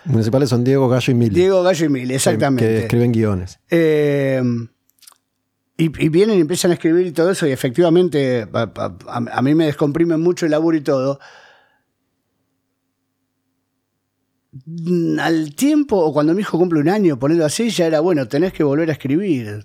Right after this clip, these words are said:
Speaker 2: Ten-, y yo ya no estaba en instancia de volver a escribir. Y, y sí, volví a escribir, y te-, y me costaba un huevo, y tenía como una elefantiasis literaria gigante, eran guiones de seis páginas, siete páginas, <laughs> una cosa terrible.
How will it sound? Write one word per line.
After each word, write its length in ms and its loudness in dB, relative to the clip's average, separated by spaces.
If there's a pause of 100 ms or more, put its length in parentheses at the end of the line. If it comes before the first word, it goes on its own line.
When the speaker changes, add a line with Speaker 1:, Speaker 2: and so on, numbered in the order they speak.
Speaker 2:
Ten-, 300 0
y 60 -4
yo 200 -4
ya 180 -6
no 80 -6
estaba 340 -4
en 60 -4
instancia 380 -6
de 60 -6
volver 280 -8
a 20 -10
escribir. 540 -16 (560)
Y, 220 2
y 220 -2
sí, 220 0
volví 220 0
a 40 0
escribir, 480 0
y 80 -2
te-, 120 -2
y 20 0
me 100 0
costaba 300 -4
un 100 0
huevo, 360 0
y 20 -4
tenía 200 -2
como 120 0
una 140 0
elefantiasis 800 -2
literaria 500 -2
gigante, 460 -2
eran 180 2
guiones 260 0
de 40 -6
seis 180 -4
páginas, 580 -4
siete 280 -2
páginas, 640 -4
<laughs> 20 -20
una 180 -2
cosa 280 -4
terrible. 560 -2